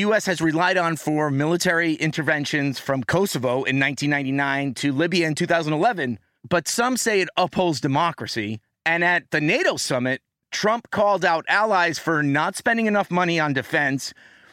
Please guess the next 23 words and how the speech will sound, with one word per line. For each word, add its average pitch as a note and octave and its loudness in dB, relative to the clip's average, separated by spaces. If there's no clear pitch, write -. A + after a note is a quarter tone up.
He G3+ 0
insulted F#3+ 0
Germany C#3+ 0
and F#3+ 0
arrived G3+ 2
late G#3 0
to G3 2
the E3 0
Russian G#3 2
aggression D3+ 0
meeting A#2+ -2
and E3 0
even F#3 0
skipped - -4
some D3 -2
meetings. A#2+ -4
And F3+ 0
it's - -4
completely A#3 0
well F3 2
known E3 2
that C3 -2
Putin C#3 -2